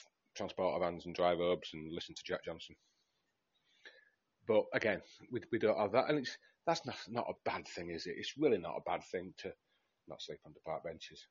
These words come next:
You know, it's quite a nice thing, isn't it, to have a transporter van or a van like a transporter van with your boats on top and, you know,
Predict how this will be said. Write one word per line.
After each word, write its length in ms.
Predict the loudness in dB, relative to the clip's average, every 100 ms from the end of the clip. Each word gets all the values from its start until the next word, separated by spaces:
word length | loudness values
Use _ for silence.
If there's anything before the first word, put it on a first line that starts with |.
| _ _ _
You 140 | -18 -16
know, 120 | -18 _ _
it's 280 | -14 -12 -14 _ _ _ -20 _ _
quite 220 | -8 -8
a 40 |
nice 320 | -4 -4 -4 -6
thing, 160 | -8
isn't 220 | -8 -8
it, 100 | -10 -6
to 100 | -6
have 100 | -6
a 100 | -10 _ _ _ _
transporter 540 | -6 -4 -2 0 -2 -2
van 200 | -4 -6
or 160 | -8 -18 _ _ _
a 220 | 2 4
van 300 | 6 6 4
like 260 | 6 4 2
a 40 |
transporter 500 | -4 -4 -2 0 0 0
van 140 | -4
with 80 | -6
your 160 | -8 0
boats 280 | 0 0 -6
on 120 | -8
top 240 | -2 -2 -4 -18
and, 100 | -20 _ _ -18 -16 -16 -18 -20 -20 _
you 120 | -16
know, 220 | -14 -16